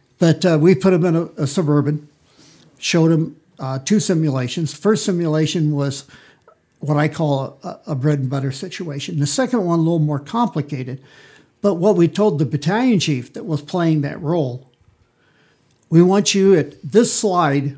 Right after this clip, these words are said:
start making so these," and we give 'em a little index card where the, the fit or the aide, the captain who was going to be promoting the battalion chief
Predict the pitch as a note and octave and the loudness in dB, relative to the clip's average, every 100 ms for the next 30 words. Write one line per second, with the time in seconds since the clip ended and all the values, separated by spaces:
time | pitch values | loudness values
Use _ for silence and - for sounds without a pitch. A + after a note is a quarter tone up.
0 | _ - - E3 F3 D#3+ D#3 E3 D3+ D3+ | _ -14 -4 -2 0 -2 -2 -2 -2 -2
1 | - _ _ _ - G3+ - F3 F3+ F3 | -8 _ _ _ -10 -8 -8 -2 0 0
2 | - - D3 D3+ E3 F#3 F3 D3 C3+ C3+ | -4 -4 -2 2 2 2 2 2 0 0
3 | D#3+ C#3+ C#3+ _ E3+ E3 C#3 - - C3+ | 0 0 -6 _ 0 2 0 -4 -8 -8
4 | A#2+ C#3+ D3 D3 C#3 - - - _ - | -6 -4 -4 -4 -8 -12 -20 -20 _ -2
5 | D3 C3+ C3+ _ _ - - G#3+ F#3+ D3+ | 0 0 -4 _ _ -4 4 6 6 2
6 | D3 D3+ D#3 B2+ C3+ E3+ D#3+ D#3+ D3+ C#3+ | 0 2 0 -2 -4 -2 -2 -2 -4 -2
7 | C#3 D3+ D3 D3 E3 D3+ C3 D3 C#3+ D#3+ | -2 -2 -4 -4 -4 -2 0 -2 0 -2
8 | D#3 D#3 C3+ C3+ C#3 D3+ D3+ C#3 B2 - | 0 0 -2 -6 -8 -6 -4 -4 -6 -10
9 | A#2 - | -12 -18